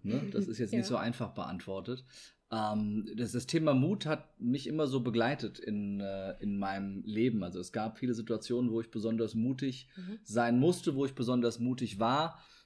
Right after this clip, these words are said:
Speaker 1: Äh, vielleicht auch Dinge, die der ein oder andere nachvollziehen kann, der zuhört oder zuschaut, gerade wenn du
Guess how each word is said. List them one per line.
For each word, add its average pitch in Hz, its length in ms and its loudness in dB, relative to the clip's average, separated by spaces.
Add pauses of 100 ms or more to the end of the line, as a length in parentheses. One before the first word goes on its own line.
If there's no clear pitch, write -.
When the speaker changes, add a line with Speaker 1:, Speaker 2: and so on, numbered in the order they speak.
(120)
Speaker 1:
Äh, 107 80 -2
vielleicht 120 380 2
auch 120 80 0
Dinge, 131 260 4
die 123 300 4
der 117 140 4
ein 117 100 0
oder 117 160 2
andere 113 240 2
nachvollziehen 131 640 0
kann, 123 240 -2
der 117 160 0
zuhört 127 480 -2
oder 117 180 0
zuschaut, 123 540 -2
gerade 110 340 0
wenn 110 160 0
du 110 280 -2